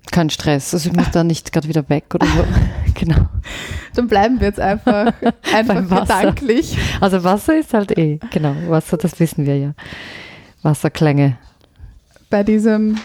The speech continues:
Speaker 2: bei diesem Bild. Und kommen wir ein bisschen näher auf, auf die Sprachen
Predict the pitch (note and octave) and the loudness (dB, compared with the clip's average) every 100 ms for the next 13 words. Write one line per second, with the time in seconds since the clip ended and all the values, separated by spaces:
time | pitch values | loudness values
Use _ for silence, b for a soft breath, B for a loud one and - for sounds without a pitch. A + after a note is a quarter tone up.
0 | - - G#3+ A3 A3+ G3+ G#3 G3+ C4 D4 | -6 0 2 4 2 2 0 0 -2 -6
1 | - B B B B B B B _ - | -14 B B B B B B B _ 2
2 | G#3 A3 A3+ - - - B B B - | 4 4 2 -2 -14 -14 B B B -20
3 | _ _ - A#3+ D#4 B3+ B3 A#3 G3 G#3 | _ _ 0 2 4 4 2 2 2 2
4 | A#3 G#3 G#3 - - G#3+ A3 - F#3 - | 4 2 0 -6 -4 -2 -2 -2 0 0
5 | A3+ - F#3 F#3 | 0 -4 -8 -8